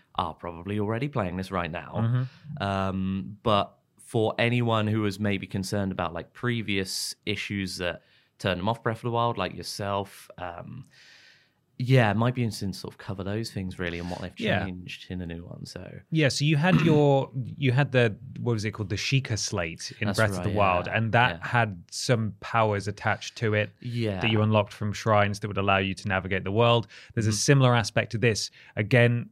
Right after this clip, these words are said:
Speaker 2: don't really wanna give away specifics from the
Speaker 1: No.
Speaker 2: start of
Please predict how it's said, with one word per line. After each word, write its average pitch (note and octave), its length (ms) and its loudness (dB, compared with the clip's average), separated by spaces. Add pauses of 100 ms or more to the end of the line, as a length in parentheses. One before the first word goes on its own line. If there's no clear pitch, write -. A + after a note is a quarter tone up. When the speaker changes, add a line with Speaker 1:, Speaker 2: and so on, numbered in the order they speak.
(260)
Speaker 2:
don't B2+ 220 6
really A2+ 160 4
wanna G#2+ 200 4
give G2+ 160 0
away G2+ 200 2
specifics - 680 0
from G#2 180 -4
the G2 40 -4
Speaker 1:
No. - 20 -4
Speaker 2:
start G2+ 360 2
of G2 280 -4